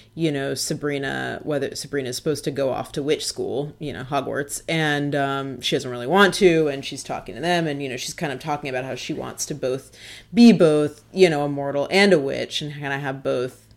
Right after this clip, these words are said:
have her cake and eat it too. And she's like, you know, I, um,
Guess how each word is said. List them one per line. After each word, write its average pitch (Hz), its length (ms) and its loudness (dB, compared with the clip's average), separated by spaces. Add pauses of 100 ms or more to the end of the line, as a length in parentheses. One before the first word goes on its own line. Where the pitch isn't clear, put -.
(200)
have 139 140 -6
her 135 80 -6
cake 139 260 -4
and 143 80 -4
eat 139 120 -4
it 131 120 -4
too. 143 200 -2
And 139 140 -6
she's - 220 -10
like, 120 360 -6
you - 100 -8
know, - 220 -10
I, - 800 -14
um, 127 500 -10